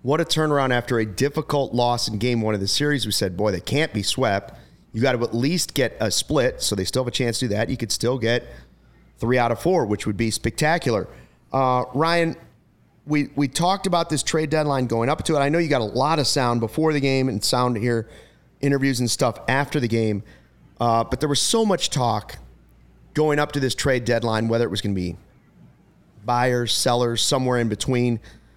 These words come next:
Cubs win that stretch of ten of twelve.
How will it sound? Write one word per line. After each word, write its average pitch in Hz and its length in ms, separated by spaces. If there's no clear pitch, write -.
Cubs 160 260
win 165 200
that - 420
stretch - 520
of 117 240
ten 151 260
of 143 120
twelve. 107 560